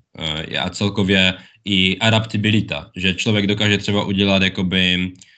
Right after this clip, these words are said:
ehm, jednu tu samou funkci, dejme tomu, jo, když má nějaké, nějakou, eh, když dělá nějakou práci, která,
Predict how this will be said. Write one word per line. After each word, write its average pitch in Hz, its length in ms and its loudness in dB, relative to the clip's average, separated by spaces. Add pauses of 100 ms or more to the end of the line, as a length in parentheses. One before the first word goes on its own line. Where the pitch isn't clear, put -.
(400)
ehm, 85 680 -2 (440)
jednu 107 340 -2
tu - 100 -12
samou 104 280 -4
funkci, 98 600 -4 (160)
dejme 90 280 -4
tomu, 90 320 -4
jo, 92 180 0
když 90 400 -8
má 87 160 -4
nějaké, 85 640 -4
nějakou, 85 720 -4 (460)
eh, 78 400 -4 (140)
když 92 280 0
dělá 87 160 -2
nějakou 87 260 -2
práci, 85 460 -4
která, 80 880 0